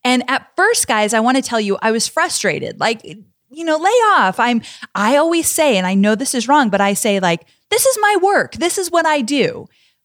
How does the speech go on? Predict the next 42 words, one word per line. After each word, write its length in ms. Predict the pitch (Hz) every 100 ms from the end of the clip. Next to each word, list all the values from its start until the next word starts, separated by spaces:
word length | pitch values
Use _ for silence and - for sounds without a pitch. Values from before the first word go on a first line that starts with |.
| _
But 180 | 247 -
I 140 | 277
think 220 | 269 285 294
I 40 |
use 300 | 294 240 240
that 200 | 254 220
as 200 | 208 202
an 80 | 196
excuse 680 | 196 - - - 339 320 -
too 220 | - 220
much. 400 | 208 277 - -
You 80 | 202
know, 320 | 190 185 185
my 240 | - 196 202
world 560 | 208 285 349 233 202 190 - _
in 200 | 202 196
terms 280 | - 208 208
of 60 |
my 100 | 208
business 420 | 202 285 254 233
is 160 | 226 208 -
on 200 | 220 233
my 160 | 269
phone. 400 | 269 320 302 135
I 160 | 170 196
can 180 | 233 208
see 320 | - 214 208 - _ _
everything 420 | 226 247 311 294
I 120 | 269 254
need 180 | 233
to 60 | 247
see 200 | - 185
on 120 | 175
my 120 | 185
phone. 300 | 190 311 247 180 - _
So 140 | -
I 40 | 220
use 280 | 214 262
that 160 | 254 214
as 200 | 202 196
an 60 | 196
excuse. 600 | 180 - 262 180 -